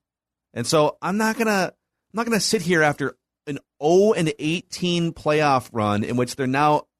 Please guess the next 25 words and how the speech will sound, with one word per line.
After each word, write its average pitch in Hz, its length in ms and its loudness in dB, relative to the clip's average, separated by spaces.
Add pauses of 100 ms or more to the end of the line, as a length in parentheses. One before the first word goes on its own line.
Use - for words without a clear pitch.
(180)
underperforming 160 720 0
again 107 520 -2 (720)
and 160 180 -6
coddle 226 460 0
them. 101 340 -8 (160)
They 190 80 0
don't 277 220 2
deserve 262 640 2
to 226 80 -8
be 254 80 -2
coddled. 233 680 0 (360)
They 202 80 2
don't 262 160 2
deserve 233 680 4
to 226 100 -2
have 226 120 2
excuses 214 960 -2
thrown 226 380 2
on 202 280 0
them, 240 320 -2 (540)
even 202 180 0
if 220 140 0
there 185 120 2
are 170 220 4
some 170 320 -2